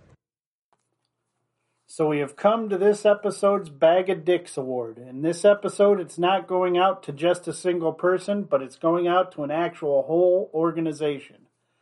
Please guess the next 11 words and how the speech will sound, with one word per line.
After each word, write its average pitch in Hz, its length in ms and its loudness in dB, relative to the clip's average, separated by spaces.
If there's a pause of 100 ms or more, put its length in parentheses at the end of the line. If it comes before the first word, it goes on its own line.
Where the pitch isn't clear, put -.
(340)
Uh, 139 100 2
this 185 240 0
episode's 202 640 4
award 185 460 2
goes 185 260 0
to 180 140 -6
the 160 140 -2
organization 180 880 0
Black 165 360 0
Lives 165 340 2
Matter. 139 460 -4